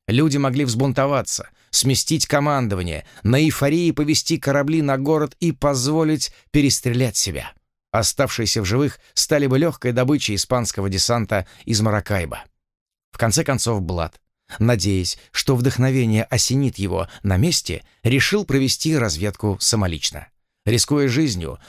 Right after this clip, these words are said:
на утлом индейском каное он в одиночку подобрался к городу значительно ближе, чем это позволяла осторожность. Конечно, Блад рисковал,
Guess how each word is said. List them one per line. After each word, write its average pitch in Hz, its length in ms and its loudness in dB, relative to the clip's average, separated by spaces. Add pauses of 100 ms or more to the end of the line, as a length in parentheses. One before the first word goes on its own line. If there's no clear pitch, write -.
(100)
на 123 300 2
утлом 156 500 0
индейском 139 600 0
каное 123 540 0
он 151 180 2
в 131 120 0
одиночку 151 600 0
подобрался 113 560 -2
к 90 100 -6
городу 156 480 0 (180)
значительно 160 760 0
ближе, 131 400 0
чем 104 240 0
это 104 180 -2
позволяла 98 480 -2
осторожность. - 720 -6 (360)
Конечно, 120 540 0
Блад 110 340 -2
рисковал, 95 640 -2